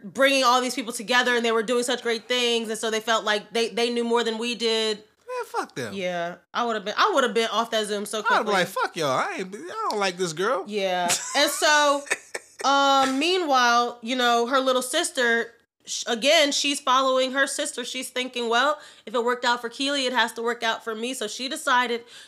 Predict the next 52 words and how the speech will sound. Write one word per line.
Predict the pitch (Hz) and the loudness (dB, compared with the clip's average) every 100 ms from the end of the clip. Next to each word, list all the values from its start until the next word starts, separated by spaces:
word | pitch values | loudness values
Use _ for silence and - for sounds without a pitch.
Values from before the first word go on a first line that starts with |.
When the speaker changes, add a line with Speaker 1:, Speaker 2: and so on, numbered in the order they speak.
| - | -8
Speaker 1:
to | 269 | -6
get | 220 311 | -2 -2
with | 311 302 | -2 -4
this | 220 208 | -4 -2
eleven, | 196 196 196 185 - | -2 -2 -4 -8 -8
this | 208 | -8
guy | 208 196 | -2 0
who | 208 | 0
was | 190 | -2
eleven | 196 185 185 180 | -2 -2 -2 -4
years | 180 180 | -4 -4
older | 165 175 | -4 -4
than | 170 | -6
her. | 185 165 180 - - - | -6 -6 -6 -8 -20 -6
And | 226 | -4
she | 220 277 | -2 -2
decided | 294 277 240 240 | 0 2 2 2
to | 254 | -2
move | 226 226 | -4 -2
all | 208 220 | 0 2
the | 233 | 2
way | 233 | 0
to | 220 | -2
Utah | 202 247 - 185 180 190 | -8 -8 -2 0 0 -2
after, | 185 196 196 | -4 -6 -6
like, | 190 180 175 | -2 -2 -4
two | - 247 233 | -10 -6 -6
weeks. | 277 247 233 - - - - - - 233 | -4 -6 -6 -10 -12 -12 -20 -20 -10 -2
And | 240 233 226 220 | 2 2 0 -2
she | - 269 | -6 -4
wasn't | 226 247 240 226 214 | 0 0 0 -2 -2
having | 233 208 196 | -4 -4 -4
a | 190 | -6
good | 196 | -6
experience. | 185 - 180 180 160 156 - | -8 -10 -8 -6 -6 -8 -8
He | 220 | -8
was | 185 | -8
in | - 208 | -8 -6
and | 202 | -4
out | 190 185 | -4 -4
of | 180 | -6
jail. | 196 190 185 185 185 - - | -4 -2 -2 -6 -8 -20 -10
He | 220 | -6
was | 196 | -6
having | 214 190 190 | -4 -4 -4
schizophrenic | 208 202 - 196 185 185 | -8 -10 -6 -6 -6 -8
episodes. | 190 196 - 190 185 185 180 208 | -10 -10 -6 -4 -2 -4 -6 -6
He | |
had | 196 | -6
a | 190 | -6
criminal | - 202 190 190 | -8 -8 -6 -8
record. | 175 180 180 185 185 180 | -4 -6 -6 -8 -6 -6